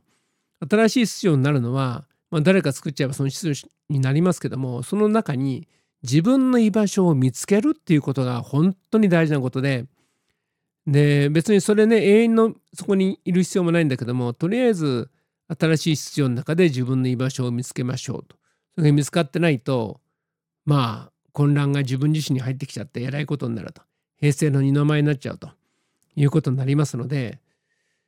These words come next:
うーん、なんか世界は大丈夫かな。<laughs> あんまりそこまでね、考えてる人はいると思いますけど、少なくとも表にはあまり出てきてないですね。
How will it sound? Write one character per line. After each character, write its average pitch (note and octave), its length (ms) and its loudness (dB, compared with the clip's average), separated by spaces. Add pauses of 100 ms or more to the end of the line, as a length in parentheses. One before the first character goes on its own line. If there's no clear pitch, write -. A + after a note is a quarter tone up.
(500)
う C#3+ 60 2
ー - 20 8
ん、 B2+ 680 0
な A#2+ 100 -8
ん - 40 -6
か - 120 -8
世 - 160 -6
界 - 240 -6
は C#3+ 240 -4
大 D3 220 -6
丈 D3 140 -2
夫 B2+ 60 -4
か D3+ 100 -4
な。 C#3 140 0 (800)
<laughs> - 640 -14
あ C#3 120 -2
ん C#3+ 240 4
ま D3+ 100 2
り D3+ 100 2
そ D3+ 140 -2
こ D#3+ 120 0
ま D#3+ 120 4
で C#3+ 120 2
ね、 C#3+ 400 0 (460)
考 A#3 220 4
え C4 80 4
て A3 80 2
る E3+ 60 4
人 C#3+ 100 0
は - 20 2
い - 40 2
る D#3 80 2
と F3+ 80 -2
思 F3 120 4
い E3+ 40 4
ま E3+ 120 2
す - 80 -6
け D3 60 -4
ど、 C3+ 80 -2
少 G#3 120 -4
な G#3 80 2
く D#3 80 -6
と D3 80 -2
も C#3 60 0
表 A3 360 2
に G#3+ 140 4
は F3+ 160 4
あ D#3 40 4
ま D3+ 120 2
り D3 80 2
出 C#3+ 100 0
て C3 100 -4
き - 80 -20
て - 80 -14
な G2+ 80 -8
い - 20 -10
で D3 60 -12
す - 100 -12
ね。 F3+ 340 -2